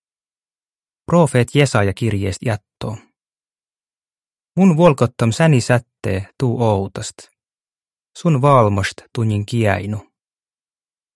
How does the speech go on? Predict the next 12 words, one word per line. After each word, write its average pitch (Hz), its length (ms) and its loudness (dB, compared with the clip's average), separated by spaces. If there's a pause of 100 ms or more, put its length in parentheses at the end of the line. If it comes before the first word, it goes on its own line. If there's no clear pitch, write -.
(1160)
Jienno 160 300 4
tjorvu 110 540 0 (220)
äydin 104 380 -2
kuaulust. 98 640 -6 (2000)
Valmostil 139 500 2
hierrän 117 540 0
kiäinu. 98 540 -4 (1000)
Tassit 120 420 -2 (140)
sunnin 110 380 -2
pälkäit. 110 540 -6 (3000)
Ja 120 80 0
näyt 165 300 4